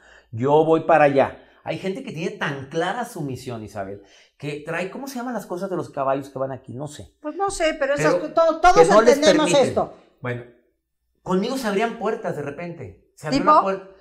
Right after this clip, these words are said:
Speaker 1: tipo teatro, tipo actuación, tipo conducción.
Speaker 2: Y que decías, "No, no, no".
Speaker 1: No, no, no, no, porque yo fui conductor en Multimedios Televisión de un programa que se llama Ayuda.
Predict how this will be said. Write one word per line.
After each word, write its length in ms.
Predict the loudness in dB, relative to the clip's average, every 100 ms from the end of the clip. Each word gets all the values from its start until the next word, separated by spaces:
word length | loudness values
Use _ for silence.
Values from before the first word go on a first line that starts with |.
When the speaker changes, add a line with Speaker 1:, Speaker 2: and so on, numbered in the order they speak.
| _ _
Speaker 1:
tipo 340 | -10 -4 -4 -2
teatro, 680 | 0 0 0 -6 -8 -12 _ _ _ _ _
tipo 220 | -12 -8
actuación, 760 | -8 -6 -10 -8 -8 -8 -12 -18 _ _ _ _ _
tipo 280 | -12 -8 -6
conducción. 720 | -6 -6 -8 -10 -6 -4 -4 -2
Speaker 2:
Y 40 |
que 120 | 0
decías, 320 | 0 -2 -2
"No, 160 | 2 2
no, 80 | 4
no". 180 | 2 2
Speaker 1:
No, 180 | 0
no, 0 |
no, 220 | -2 -2 0
no, 240 | -2 -2
porque 220 | -8 -8
yo 80 | -8
fui 120 | -6
conductor 440 | -8 -6 -4 -4 -4
en 100 | -4
Multimedios 640 | -6 -6 -4 -4 -6 -6
Televisión 520 | -6 -4 -6 -6 -8
de 40 | -6
un 80 | -6
programa 320 | -4 -4 -6
que 40 |
se 60 | -8
llama 140 | -6
Ayuda. 640 | -4 -2 -2 -2 -4 -14